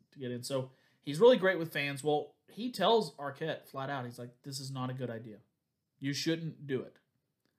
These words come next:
But Arquette, uh, much to, uh, the things I've heard from Arn Anderson that he said about his own career, didn't realize he could say no.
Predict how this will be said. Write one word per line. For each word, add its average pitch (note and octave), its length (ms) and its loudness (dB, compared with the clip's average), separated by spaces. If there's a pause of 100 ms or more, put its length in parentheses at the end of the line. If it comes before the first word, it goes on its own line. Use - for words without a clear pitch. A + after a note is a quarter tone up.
(540)
But D#3 180 0
Arquette, D#3+ 560 4 (400)
uh, C#3+ 200 0
much F3 360 -2
to, D#3 600 2 (1160)
uh, D#3 220 2
the D#3 120 0
things E3 260 -2
I've D3 120 -4
heard E3+ 280 2
from D3 280 -6
Arn D#3 180 2
Anderson D#3+ 440 -2
that C3+ 100 -12
he D#3+ 100 -6
said D#3 200 0
about D3 220 0
his D3+ 140 -2
own G3+ 200 2
career, B2 420 -6 (580)
didn't A#3 200 6
realize C4 280 4
he B3+ 80 0
could A#3+ 140 -2
say A#3 180 4
no. G3+ 400 0